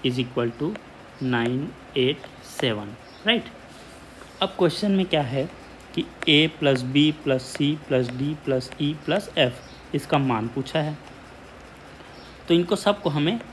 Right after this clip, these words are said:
जोड़ना होगा, ये जो अंक है तो, तो हम जोड़ेंगे तो कितना होगा?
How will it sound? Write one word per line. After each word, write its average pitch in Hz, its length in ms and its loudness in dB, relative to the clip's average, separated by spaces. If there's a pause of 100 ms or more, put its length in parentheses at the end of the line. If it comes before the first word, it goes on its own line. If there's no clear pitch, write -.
जोड़ना 170 360 4
होगा, 135 240 2
ये 131 180 4
जो 127 160 0
अंक 139 240 0
है 120 160 -8
तो, 127 160 -10 (520)
तो 147 60 2
हम 143 160 2
जोड़ेंगे 143 400 4
तो 156 120 -6
कितना 143 320 0
होगा? 143 340 0